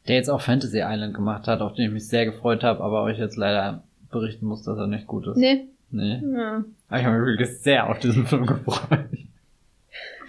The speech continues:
Speaker 2: Ja, und der Unsichtbare ist auf jeden Fall besser als Fantasy Island, der, glaub ich, auch in Deutschland schon läuft, ne?
Speaker 1: Ja, ich glaub, der ist eine Woche vorher gestartet,
Speaker 2: Ja.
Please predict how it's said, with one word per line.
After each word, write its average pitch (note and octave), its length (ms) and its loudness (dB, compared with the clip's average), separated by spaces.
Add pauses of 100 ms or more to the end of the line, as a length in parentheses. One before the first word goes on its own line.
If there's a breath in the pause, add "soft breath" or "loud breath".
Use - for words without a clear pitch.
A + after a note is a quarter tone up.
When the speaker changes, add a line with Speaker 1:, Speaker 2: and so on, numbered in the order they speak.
(480 loud breath)
Speaker 2:
Ja, G#3+ 420 6
und G#3+ 380 0
der G#3 460 6
Unsichtbare C#4+ 440 4
ist G3+ 80 2
auf G3+ 120 0
jeden G3+ 140 0
Fall F#3+ 100 2
besser C4+ 240 4
als C4 160 2
Fantasy B3 320 2
Island, A3 260 2
der, A3+ 80 2
glaub G#3+ 160 -2
ich, G#3+ 80 -2
auch A3+ 80 4
in A#3 60 8
Deutschland G#3+ 320 2
schon F3+ 160 -4
läuft, G3 240 -4
ne? G3 120 0
Speaker 1:
Ja, A#2 280 4
ich G2 100 0
glaub, G#2 140 -4
der G#2+ 100 -2
ist G2+ 120 -8
eine G#2 80 -4
Woche G#2+ 360 -2
vorher B2 340 0
gestartet, - 360 0
Speaker 2:
Ja. G3 240 2